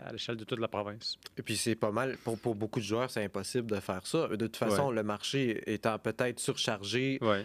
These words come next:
Speaker 2: le nombre de permis de brassage, je sais pas si on est rendu à combien en deux mille vingt-trois.
Speaker 1: Trois cent trente-quatre,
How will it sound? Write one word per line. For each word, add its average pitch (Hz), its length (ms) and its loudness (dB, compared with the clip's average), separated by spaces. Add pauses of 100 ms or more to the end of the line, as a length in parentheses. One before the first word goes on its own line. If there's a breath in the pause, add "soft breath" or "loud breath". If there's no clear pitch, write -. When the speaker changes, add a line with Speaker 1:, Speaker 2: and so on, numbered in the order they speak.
Speaker 2:
le 110 140 4
nombre 143 240 2
de 120 100 4
permis 120 480 0
de 113 200 2
brassage, 101 640 0
je 107 80 -2
sais 101 140 -4
pas 120 120 0
si 113 100 -4
on 110 80 -2
est 107 60 -2
rendu 104 220 0
à 107 80 0
combien 104 380 0
en 120 40 -2
deux 107 140 0
mille 101 160 0
vingt-trois. 101 400 4
Speaker 1:
Trois - 20 6
cent 131 220 0
trente-quatre, 120 760 0